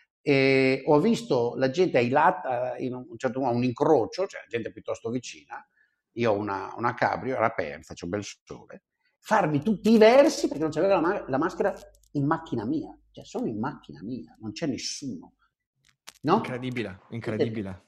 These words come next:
Speaker 1: Fuori nella testa, a parte che so di non essere infetto, ma, a-, al di là di, eh, contagiato, ma al di là di quello,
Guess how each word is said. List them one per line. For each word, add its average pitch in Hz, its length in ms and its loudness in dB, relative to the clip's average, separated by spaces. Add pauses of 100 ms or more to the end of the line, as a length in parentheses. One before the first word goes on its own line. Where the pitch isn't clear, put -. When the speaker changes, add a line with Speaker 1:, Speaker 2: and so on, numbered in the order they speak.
(120)
Speaker 1:
Fuori 185 260 4
nella 147 280 4
testa, 170 340 0
a 147 60 -4
parte 240 300 2
che 151 120 -4
so 175 240 2
di 160 100 6
non 143 160 4
essere 139 340 -2
infetto, 110 600 -6 (340)
ma, 147 240 0
a-, 139 320 -8
al 147 140 2
di 151 80 0
là 208 140 2
di, 160 100 -2
eh, 139 340 -4
contagiato, 131 560 0
ma 147 140 -4
al 151 100 -2
di 165 80 -2
là 247 120 4
di 269 140 0
quello, 95 420 -4